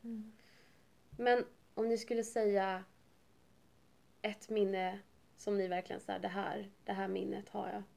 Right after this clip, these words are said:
Speaker 2: varmt om hjärtat från Almedalsveckan." Vad skulle ni säga då?
Speaker 1: Ja, men det var ju er. <laughs> Att träffa liksom er och få, få två nya vänner.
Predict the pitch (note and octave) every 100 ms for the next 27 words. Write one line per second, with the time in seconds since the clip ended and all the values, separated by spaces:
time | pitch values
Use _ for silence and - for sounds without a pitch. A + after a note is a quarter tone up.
0 | - A3 G3+ F#3+ F#3 G3+ A3 G#3 - -
1 | - F#3+ - F#3+ G3 F#3+ G#3 - G#3 -
2 | A3+ G#3+ - - - - G#3 A3 A3+ -
3 | - - _ - - - - - C4 G#3
4 | G3 G3+ G3 G3+ G#3+ A3 G#3+ A3 C#4 -
5 | - C#4 - - B3+ A#3 G#3+ - G3+ G3
6 | - - F#3 - F3+ G3+ F#3 F#3 - F3
7 | F3 G3+ - - - - - - _ _
8 | - - - G3 - - A3 A3 G#3 G3
9 | G3 G#3+